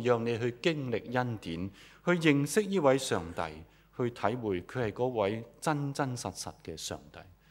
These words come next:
因此，詩人一路講述佢自己經歷嘅時候，我要一, 一生一世要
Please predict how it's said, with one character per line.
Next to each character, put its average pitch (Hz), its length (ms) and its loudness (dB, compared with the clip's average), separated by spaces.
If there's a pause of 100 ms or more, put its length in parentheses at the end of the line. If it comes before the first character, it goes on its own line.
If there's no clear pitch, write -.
(1040)
因 165 120 2
此， 147 140 0
詩 143 300 2
人 110 180 4
一 131 60 4
路 135 200 6
講 120 200 6
述 - 100 -2
佢 - 100 -2
自 120 100 2
己 117 160 0
經 139 200 2
歷 113 80 0
嘅 104 120 -4
時 98 200 -4
候， 90 240 -2 (220)
我 147 120 8
要 165 120 8
一, 196 140 8 (340)
一 190 100 4
生 180 320 2
一 170 80 6
世 110 440 4
要 123 200 4